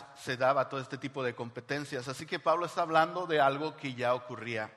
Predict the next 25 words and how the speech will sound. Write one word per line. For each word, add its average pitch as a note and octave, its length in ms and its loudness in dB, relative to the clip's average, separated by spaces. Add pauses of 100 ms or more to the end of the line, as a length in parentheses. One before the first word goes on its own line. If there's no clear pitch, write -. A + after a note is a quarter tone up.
(680)
en E3 140 -2
su G3 140 -8
tiempo E3 340 -2
y F3+ 60 -2
lo E3+ 100 -2
toma G#3+ 280 2
como G3 180 -4
una G#3 160 2
analogía. F3+ 800 0
La C3 120 4
vida G#3+ 280 2
cristiana E3+ 760 0
es D#3+ 160 -4
como D#3 240 -2
una D#3 240 0
carrera A#2 580 -2 (1400)
y E3 100 -4
debe G3+ 300 2
haber F#3+ 180 2
una G3+ 180 2
meta. C#3+ 460 -6 (1600)
Y F#3+ 60 4
el G3+ 140 4
corredor G3 800 6
debe F#3+ 480 6